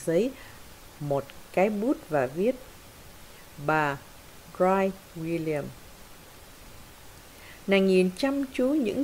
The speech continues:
chữ đó rất lâu. Wright đã muộn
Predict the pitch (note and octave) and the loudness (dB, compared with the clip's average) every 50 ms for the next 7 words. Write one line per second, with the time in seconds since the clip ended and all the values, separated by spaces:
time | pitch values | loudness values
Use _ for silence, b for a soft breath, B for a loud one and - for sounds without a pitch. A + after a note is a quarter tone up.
0 | - - - - - A#3+ A#3 G#3 G#3 G#3+ B3 C4+ - - - - - - - E3+ | -4 -4 -6 -4 -2 -2 -2 0 0 0 0 -4 -6 -14 -20 -20 -20 -14 -12 -12
1 | D#3+ E3 F3+ G#3+ - A#3 - F3+ E3+ E3 D#3+ D#3+ D#3 D#3 D3+ - - - - - | -10 -4 -4 -4 -4 -4 -6 -4 -4 -2 -2 -4 -4 -8 -10 -14 -18 -20 -20 -20
2 | - - - - - - - - - - - - - - B B B B B B | -20 -20 -20 -20 -20 -20 -20 -20 -20 -20 -20 -20 -20 -20 B B B B B B
3 | B B B B B B B B B B - - - - E3 E3+ F3 F3 F3+ F3+ | B B B B B B B B B B -20 -20 -6 2 4 6 8 8 8 6
4 | F3+ F3 E3 - G#3+ A3 G3+ F3 D#3+ D3+ C#3 - | 4 2 2 0 0 2 2 2 4 2 2 2